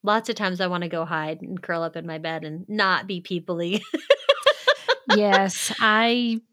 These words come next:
Speaker 2: I will choose a book over people most,
Speaker 1: Mm-hmm,
Speaker 2: <laughs> most
Speaker 1: mm-hmm.
Speaker 2: all the time.
Speaker 1: Mm-hmm.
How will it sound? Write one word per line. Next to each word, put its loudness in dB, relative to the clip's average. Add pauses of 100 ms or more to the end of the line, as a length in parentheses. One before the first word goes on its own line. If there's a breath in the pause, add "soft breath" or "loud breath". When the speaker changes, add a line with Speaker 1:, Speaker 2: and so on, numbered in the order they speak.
(220)
Speaker 2:
I 4
will 2
choose 0
a 0
book 0
over 0
people -4
most, -4
Speaker 1:
Mm-hmm, -2
Speaker 2:
<laughs> -
most 2
Speaker 1:
mm-hmm. 0
Speaker 2:
all 0
the -6
time. -4 (280 loud breath)
Speaker 1:
Mm-hmm. -6